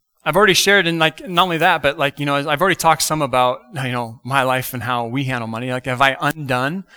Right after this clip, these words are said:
some of my generosity, the places where we give? Um, and yet there are times for people to see how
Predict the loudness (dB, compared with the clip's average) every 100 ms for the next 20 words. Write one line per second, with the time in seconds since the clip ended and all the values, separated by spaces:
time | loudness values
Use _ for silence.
0 | -12 -6 -4 0 2 2 0 -2 0 0
1 | -2 -4 -8 -6 -4 -4 -6 -6 -6 -6
2 | -8 -6 -8 -10 _ _ _ _ -20 -20
3 | -12 -4 -2 -2 -6 -14 _ _ _ _
4 | _ _ _ _ _ _ _ _ 0 0
5 | 2 4 4 2 0 -2 -2 -6 -10 -8
6 | -6 -4 0 2 2 -2 -6 -8 -16 _
7 | _ _ _ _ _ -6 -2 0 -2 -4